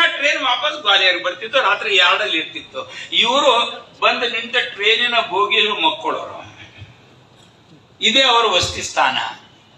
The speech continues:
ಬೆಳಿಗ್ಗೆ ನಾಲ್ಕು ಗಂಟೆಗೆ ಎದ್ದು ರೈಲ್ಗಾಗಿ ಆ ನೀರು ಇಟ್ಟಿರ್ತಾರಲ್ಲ, ರೈಲ್ ತುಂಬ್ಲಿಕ್ಕೆ, ಆ ಪೈಪ್ ಕೆಳಗಡೆ ಸ್ನಾನ ಮಾಡೋದು, ಜೋಳಿಗೆ ಕೆ-, ಹೆಜ್ಜೆ ಹೆಗಲಲ್ಲಿ ಹಾಕಿ ಹೊರಟ್ಬಿಡೋದು.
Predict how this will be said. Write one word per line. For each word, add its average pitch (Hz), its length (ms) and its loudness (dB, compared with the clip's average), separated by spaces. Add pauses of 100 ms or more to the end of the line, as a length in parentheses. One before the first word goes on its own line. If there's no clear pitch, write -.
(280)
ಬೆಳಿಗ್ಗೆ 294 340 4
ನಾಲ್ಕು 262 380 4
ಗಂಟೆಗೆ 277 320 0
ಎದ್ದು 277 440 4 (280)
ರೈಲ್ಗಾಗಿ 277 600 4
ಆ 247 340 4
ನೀರು 254 460 2
ಇಟ್ಟಿರ್ತಾರಲ್ಲ, 254 580 0 (420)
ರೈಲ್ 185 380 4
ತುಂಬ್ಲಿಕ್ಕೆ, 240 720 0
ಆ 202 100 6
ಪೈಪ್ 233 380 2
ಕೆಳಗಡೆ 247 280 2
ಸ್ನಾನ 233 360 0
ಮಾಡೋದು, 143 580 0 (320)
ಜೋಳಿಗೆ 226 400 4
ಕೆ-, 214 600 0
ಹೆಜ್ಜೆ 233 280 -2
ಹೆಗಲಲ್ಲಿ - 400 0
ಹಾಕಿ 262 500 0
ಹೊರಟ್ಬಿಡೋದು. 139 760 -8